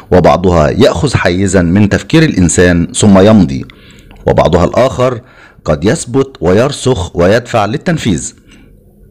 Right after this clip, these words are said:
وإذا كانت هذه هي طبيعة النفس البشرية التي خلقنا الله سبحانه وتعالى عليها، فإنه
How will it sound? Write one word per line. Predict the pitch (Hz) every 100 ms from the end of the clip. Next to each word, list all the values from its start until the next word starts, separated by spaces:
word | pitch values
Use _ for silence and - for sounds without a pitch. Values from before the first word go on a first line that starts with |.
| - - - -
وإذا | - -
كانت | - 180 156 -
هذه | 95 101 127 107
هي | 110
طبيعة | 87 90 123 95
النفس | 85 95 113
البشرية | 87 71 - 85 90 87 82 - - - -
التي | - 87 -
خلقنا | 131 85 82 - 135
الله | 101 113 117 104
سبحانه | - - 117 101
وتعالى | 82 78 80 98 98
عليها، | 82 90 92 95 90 - - _ _ -
فإنه | - 67 82 110